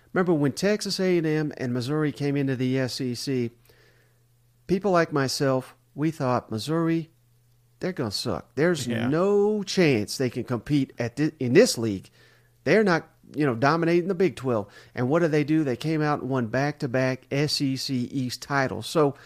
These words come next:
Speaker 1: we can sit here and talk about it for another three hundred sixty-five <laughs> days. We really don't know till they hit the field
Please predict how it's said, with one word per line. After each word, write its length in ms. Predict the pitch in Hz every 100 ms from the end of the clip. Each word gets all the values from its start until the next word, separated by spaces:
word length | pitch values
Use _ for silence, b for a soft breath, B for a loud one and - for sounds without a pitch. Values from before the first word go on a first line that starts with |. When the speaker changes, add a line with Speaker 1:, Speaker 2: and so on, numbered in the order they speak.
| B B B -
Speaker 1:
we 120 | 220
can 120 | 226
sit 200 | - 202
here 140 | 190
and 100 | 175
talk 240 | 175 175 170
about 240 | 151 170
it 80 | 165
for 200 | - 104 _
another 300 | - 139 175
three 260 | 127 156 147
hundred 240 | 135 123
sixty-five 640 | 107 147 - 127 135 123 120
<laughs> 80 | 131
days. 260 | 131 131 B B B B
We 160 | 165 233
really 300 | 220 214 196
don't 240 | 185 160
know 180 | 165 151
till 160 | - 139
they 160 | 139
hit 220 | 120 151
the 80 | 131
field 420 | 110 151 143 110